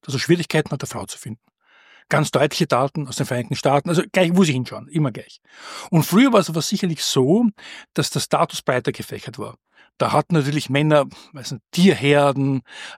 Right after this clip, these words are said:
körperliche Kraft, alles Mögliche war früher wichtig. Und jetzt ist es immer stärker auf Einkommen. Also, das kann man ganz hart sagen,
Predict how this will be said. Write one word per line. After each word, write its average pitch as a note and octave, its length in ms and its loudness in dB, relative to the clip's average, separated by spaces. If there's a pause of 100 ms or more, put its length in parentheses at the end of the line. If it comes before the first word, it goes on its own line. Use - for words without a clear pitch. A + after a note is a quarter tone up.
körperliche C#3+ 400 -2
Kraft, - 640 -2 (160)
alles F3+ 220 -2
Mögliche D#3+ 400 0
war B2+ 80 -2
früher D3 320 -2
wichtig. - 420 -10 (460)
Und C3 160 0
jetzt F3+ 200 2
ist F3+ 80 -2
es - 80 -6
immer G3+ 280 4
stärker - 320 -2
auf - 80 -8
Einkommen. A2 460 -14 (180)
Also, C#3 240 0 (180)
das - 100 -10
kann C#3+ 100 0
man C3+ 180 4
ganz D3+ 240 0
hart A2+ 180 0
sagen, G3 320 4